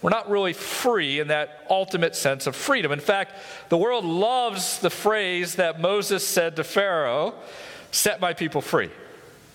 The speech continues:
Remember that phrase? You hear that? Sometimes you can quote it. Martin Luther King Junior quoted it. "Set my people free." It's used all the time. Unfortunately, they rarely add the second part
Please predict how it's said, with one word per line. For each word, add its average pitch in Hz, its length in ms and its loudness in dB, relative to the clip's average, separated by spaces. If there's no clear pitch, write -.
Remember 156 200 2
that - 80 -10
phrase? 170 320 0
You 135 80 -4
hear 143 140 2
that? - 500 -4
Sometimes 160 380 2
you 156 80 -4
can 156 80 -10
quote 170 160 4
it. 165 60 -2
Martin 147 200 2
Luther 151 220 -2
King 160 320 0
Junior 170 300 2
quoted 175 360 0
it. 185 220 -2
"Set 214 220 2
my 208 100 0
people 180 300 -2
free." 104 220 0
It's - 100 0
used 180 180 2
all 175 140 2
the 156 80 -2
time. 233 300 0
Unfortunately, 190 560 2
they 175 160 2
rarely 208 420 0
add 185 300 0
the 185 80 -2
second 269 400 -2
part 160 340 2